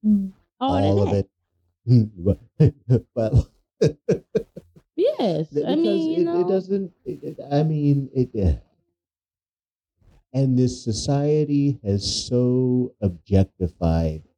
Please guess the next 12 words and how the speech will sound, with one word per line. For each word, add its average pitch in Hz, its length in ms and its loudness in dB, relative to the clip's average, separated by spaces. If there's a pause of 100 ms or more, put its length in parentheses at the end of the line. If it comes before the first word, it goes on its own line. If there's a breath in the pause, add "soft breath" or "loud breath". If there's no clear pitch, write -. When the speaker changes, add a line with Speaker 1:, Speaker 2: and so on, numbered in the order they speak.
(120)
Speaker 2:
women 80 360 -4 (880)
that 92 260 2 (560)
Speaker 1:
Well, 233 140 0
it's 285 120 -4
the 349 80 -10
patriarchy, 170 800 -2
so 156 380 -2
it, 208 240 0
it 220 80 0
Speaker 2:
that, 220 80 -6
Speaker 1:
would. 190 500 -2 (540)
Speaker 2:
that, 98 300 2